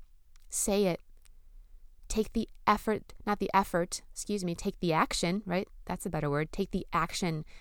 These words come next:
to have that conversation, to confront, to talk to that boss,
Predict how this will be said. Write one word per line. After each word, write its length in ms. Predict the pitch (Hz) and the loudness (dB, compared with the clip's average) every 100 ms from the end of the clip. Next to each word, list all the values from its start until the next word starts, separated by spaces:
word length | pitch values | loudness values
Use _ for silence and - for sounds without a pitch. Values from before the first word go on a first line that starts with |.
| - | -8
to 80 | 180 | -2
have 200 | 170 165 | 0 2
that 120 | 165 | 0
conversation, 840 | - 165 147 - 202 208 226 226 - - - - - - | 0 -4 -2 0 2 2 2 0 -2 -16 -20 -20 -16 -10
to 100 | - | -4
confront, 560 | 180 165 202 185 185 - | -4 0 2 2 0 -8
to 80 | - | -4
talk 220 | 185 170 | -2 -2
to 80 | - | 0
that 160 | 160 - | -2 2
boss, 440 | 214 226 233 - | 6 6 6 2